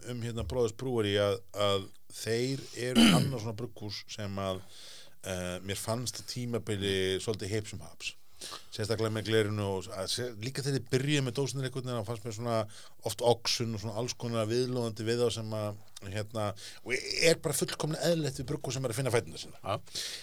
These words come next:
Speaker 1: Em, þessi bjór og svona þeir bjórar sem maður hefur smakkað upp á síkasti frá þeim, em, hefur verið, hafa verið, sem sagt, þessi bjórar hafa verið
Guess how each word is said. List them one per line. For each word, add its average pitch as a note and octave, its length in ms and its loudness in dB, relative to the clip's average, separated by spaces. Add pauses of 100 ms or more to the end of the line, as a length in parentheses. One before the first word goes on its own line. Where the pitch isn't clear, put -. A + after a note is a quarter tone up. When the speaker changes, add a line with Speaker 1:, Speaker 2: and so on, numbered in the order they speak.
(180)
Speaker 1:
Em, A2 300 4 (580)
þessi C#3+ 400 6
bjór D3+ 320 8
og A#2+ 140 2
svona B2+ 180 2 (240)
þeir A#2+ 160 2
bjórar B2 240 6
sem B2 80 -4
maður A#2+ 220 2
hefur - 80 -6
smakkað C3+ 260 0
upp A2 80 -6
á - 80 2
síkasti C3+ 400 0
frá B2+ 160 6 (320)
þeim, F#2+ 240 6 (800)
em, G2 480 4 (640)
hefur B2+ 560 4
verið, C#3+ 480 6 (320)
hafa C#3+ 240 4
verið, D3 240 8
sem A2+ 80 -2
sagt, - 80 -6
þessi A2 160 -4
bjórar C#3+ 320 4
hafa A#2+ 240 6
verið C#3+ 320 4